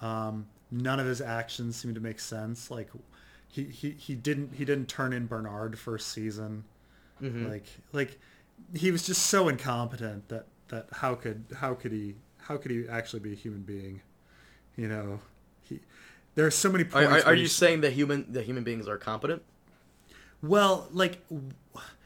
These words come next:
Speaker 1: the whole thing with, like, how could, how could the Maeve thing and the Dolores thing happen? Like, why was Dolores allowed out of her loop? Why was Maeve allowed to start a rebellion in the basement?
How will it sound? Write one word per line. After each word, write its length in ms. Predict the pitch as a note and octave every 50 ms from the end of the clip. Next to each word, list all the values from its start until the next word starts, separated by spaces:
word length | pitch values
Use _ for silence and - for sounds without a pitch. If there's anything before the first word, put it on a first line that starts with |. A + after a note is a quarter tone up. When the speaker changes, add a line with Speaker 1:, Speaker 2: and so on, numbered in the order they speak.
| - - _
Speaker 1:
the 80 | - D3+
whole 220 | - - G3 F#3+
thing 220 | F#3+ - - E3+ D#3+
with, 140 | D3 C3+ C3+
like, 180 | B2+ A#2 A#2
how 240 | - - - D#3+ E3
could, 280 | E3 - D#3+ C3+ C3+ -
how 220 | - - F3 F3+
could 300 | F3+ F3+ F3 C#3+ B2+ B2+ - -
the 140 | C3 B2
Maeve 460 | B2 A#2 A#2 C3 C3 C3+ C#3 C#3+ C3+ -
thing 420 | - - D3 C#3 C#3 C#3 C#3 C3+
and 240 | - C3+ C#3 C#3 C#3
the 40 | B2+
Dolores 440 | A#2 A#2+ A#2 A#2 A#2 A#2 A2+ -
thing 200 | - A#2 G#2+ G#2
happen? 460 | G#2+ A#2 G#2+ F#2+ F#2+ - - - A#2 - _ _ - - - - - -
Like, 160 | C3+ B2+ A#2+
why 260 | C3 C3 C#3+ D3 D#3
was 180 | D#3 D#3 D3+ -
Dolores 580 | - C#3 B2+ B2+ B2+ B2 B2 A#2+ A#2+ - - - - -
allowed 400 | A#2+ A#2 A#2+ A2+ A2+ A#2+ A#2+ A#2+
out 140 | A#2 A#2
of 100 | A#2 A2
her 120 | A#2+ A#2 A2
loop? 340 | G#2+ G#2 A2 A2 G#2+ - - - - - - - - -
Why 360 | A#2+ A2+ B2+ C3 C3+ C3+ C3+
was 200 | C3+ C3+ B2+ A#2
Maeve 380 | A#2 A#2+ B2 A#2+ A#2 A#2 A2 A2+
allowed 260 | A2+ A2+ A2 A2 A2
to 60 | A2+
start 220 | - - C3 A#2
a 40 | A2+
rebellion 540 | A2 A2 F#2+ - - G#2+ G#2+ A#2 A#2 A2+ G#2+
in 80 | G#2+ G#2+
the 60 | G#2
basement? 580 | - - G#2+ G#2+ G#2 - - G#2 G2+ G2 -